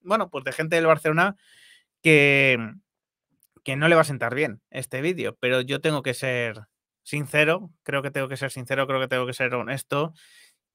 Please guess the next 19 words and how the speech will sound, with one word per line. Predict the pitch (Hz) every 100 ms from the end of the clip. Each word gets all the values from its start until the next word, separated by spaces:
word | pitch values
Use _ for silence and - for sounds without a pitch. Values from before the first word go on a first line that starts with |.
| -
y, | 143 135 123 117 110 -
y | 156
hablar | 139 139 139
claramente | 147 131 127 123 123 131
de | 131
lo | 123
que | 117
me | 110
parece | 113 110 110 120 117 107 101 90 90 -
el | 120 113 113
asunto | 110 123 120 120
de, | 120 113 101 90 -
de | 135 143
Barça | 139 - 135
Studios, | - 139 117 107
¿no? | 123
De | 120
Barça | 120 127 131
Visión, | 117 113 131 143 160